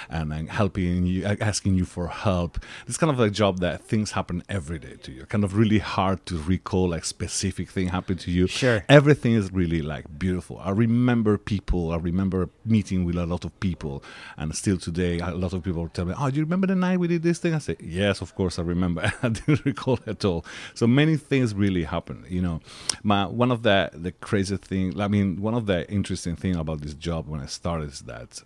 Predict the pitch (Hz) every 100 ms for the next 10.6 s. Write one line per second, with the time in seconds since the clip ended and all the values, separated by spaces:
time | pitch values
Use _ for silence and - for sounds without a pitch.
0 | - 71 - - 98 87 82 82 87 78
1 | 80 85 85 78 - 67 - - - -
2 | - - - - - - 76 82 82 -
3 | 82 87 85 - - 90 - - - -
4 | 147 123 - 127 113 65 - 73 - 80
5 | 78 - 82 82 80 71 80 71 - 87
6 | 82 - 82 73 85 87 - - 82 78
7 | 71 55 - 76 73 - 78 69 - -
8 | - - - - 71 80 73 71 - -
9 | 76 98 98 95 90 85 82 82 82 80
10 | - - 69 71 -